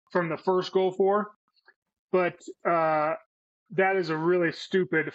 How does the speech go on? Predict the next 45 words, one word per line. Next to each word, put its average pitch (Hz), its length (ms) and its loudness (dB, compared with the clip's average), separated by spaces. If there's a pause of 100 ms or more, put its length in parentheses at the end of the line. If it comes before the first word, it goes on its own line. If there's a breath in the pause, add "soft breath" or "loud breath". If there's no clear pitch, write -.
fucking 165 320 0
reason 151 520 -2
to, 147 400 -4 (220)
uh, 143 220 -2 (180)
do 160 160 0
what 160 140 0
we 151 140 -2
did 156 240 0
in 160 120 -6
the, 151 260 -4
in 156 120 -6
the 147 100 -6
second 160 460 -2
two 175 140 0
thousand 156 340 -2
three 156 220 -4
Gulf 170 280 0
War. 196 280 0 (760 loud breath)
Uh, 170 180 2
because 185 440 0
basically 202 560 0
he 220 260 -2
was, 208 540 -2 (320)
in 190 120 0
a 190 60 0
lot 190 240 0
of 202 80 -2
ways, 175 400 -2
a 170 120 -2 (120)
counterweight 180 680 0 (380)
to 190 160 -2
all 196 120 0
the 180 80 -2
problems 180 480 -2
that 170 160 0
we 170 120 -2
have 170 180 -8
to 170 60 -10
deal 175 240 -2
with 175 200 -2
in 165 80 -8
the 170 80 -2
Middle 165 280 -2
East 156 180 -8
now. 147 260 -2